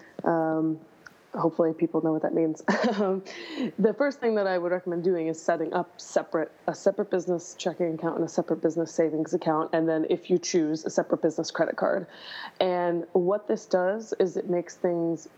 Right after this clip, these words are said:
like, very clearly separate from the personal, because first of all, when they're intertwined,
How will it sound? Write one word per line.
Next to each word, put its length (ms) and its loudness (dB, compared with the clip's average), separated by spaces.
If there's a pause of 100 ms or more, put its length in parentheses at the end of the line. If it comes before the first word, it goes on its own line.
(140)
like, 200 0 (140)
very 320 2
clearly 760 2
separate 580 0
from 160 2
the 80 2
personal, 520 0
because 400 2 (600)
first 320 0
of 60 2
all, 120 4
when 140 2
they're 120 0
intertwined, 680 0